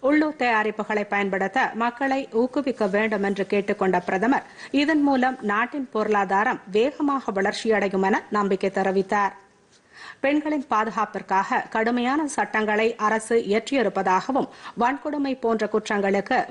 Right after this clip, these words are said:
மரண தண்டனை விதிக்கும் விதி சட்டத்தில் இருப்பதாகவும் அவர் கூறினார். இதன் மூலம் பணியிடங்களில் பெண்கள் பாதுகாப்புடன் பணியாற்றக்கூடிய நல்ல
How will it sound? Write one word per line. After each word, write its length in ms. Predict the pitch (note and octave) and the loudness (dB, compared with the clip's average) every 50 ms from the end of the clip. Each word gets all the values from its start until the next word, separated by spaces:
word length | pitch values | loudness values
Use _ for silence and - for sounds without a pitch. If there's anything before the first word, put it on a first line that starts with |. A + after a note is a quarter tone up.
| G3+ G#3+ | 0 0
மரண 260 | A#3 B3 C#4+ D4 D4+ | 0 0 -2 -4 -4
தண்டனை 380 | B3 C4 B3 A3+ A3+ A3+ G#3+ G3+ G3 | -4 -2 0 0 0 0 0 0 0
விதிக்கும் 340 | G3+ G#3 G3+ G#3 G#3+ F#3+ F3 G#3 | 2 0 0 0 0 0 0 0
விதி 180 | A#3 B3 - - - - - | 2 2 0 -2 -2 -4 -2
சட்டத்தில் 480 | A#3+ A3+ A3+ - C#4+ - - A3 G3+ G#3 | -2 -2 -2 -2 -6 -4 -2 0 0 2
இருப்பதாகவும் 640 | G#3 G3+ - G3+ F#3+ G3 G3 F#3+ F#3+ - - - - A#3 | 0 0 -2 0 2 4 4 4 2 0 -6 -10 -6 -6
அவர் 180 | G3+ F#3 - G3+ | -4 -2 0 0
கூறினார். 460 | G3 G3 G3 G3+ G#3 G#3+ G#3 F#3 - - - _ _ _ _ _ _ - - - _ - A3+ | 2 4 4 4 4 2 0 -2 -6 -12 -20 _ _ _ _ _ _ -20 -20 -12 _ -2 0
இதன் 180 | G#3 A3 G3+ F#3+ G3 | 0 0 0 0 0
மூலம் 260 | A3 B3+ C4 - - - - - | 0 0 0 -2 -4 -6 -4 -2
பணியிடங்களில் 720 | B3+ C4 D4 D#4 D4+ D4 B3+ A#3+ A#3 A3 A3 A3 A#3 A#3 A3+ - - A3+ | -2 0 0 -2 -4 -2 -2 -2 0 0 2 2 2 0 0 -2 -2 0
பெண்கள் 340 | G#3+ G#3+ G#3+ B3+ G#3+ - - - - | 0 2 2 0 -2 -2 -2 0 2
பாதுகாப்புடன் 720 | A#3 A#3 B3+ C4+ C#4 - C4+ B3 B3 - A#3+ A3 A#3 A#3+ A#3+ - | 2 2 2 2 0 0 0 -2 0 0 0 2 2 0 0 -2
பணியாற்றக்கூடிய 880 | A3+ A3 G#3+ A#3+ C4+ C#4+ C#4 - B3 A3+ - - G#3+ G#3 G#3 G#3 A3 A#3 - - G3+ | 0 2 2 2 2 0 0 -2 -4 -2 0 2 2 4 4 4 2 0 0 -2 0
நல்ல 220 | F#3+ G3+ A3 C#4+ | 0 2 2 0